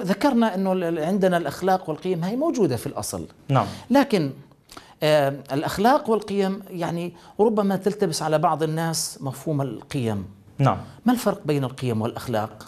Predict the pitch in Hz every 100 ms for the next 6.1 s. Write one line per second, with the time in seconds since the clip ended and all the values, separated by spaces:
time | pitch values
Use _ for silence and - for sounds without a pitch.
0 | - 170 156 156 139 - 123 131 - 120
1 | 123 127 135 151 226 214 240 247 247 220
2 | 185 - 240 285 269 247 247 240 226 202
3 | 202 202 180 - - - 170 170 170 175
4 | 156 - 226 220 185 - 156 151 - 175
5 | 180 175 151 156 151 147 151 143 139 147
6 | 143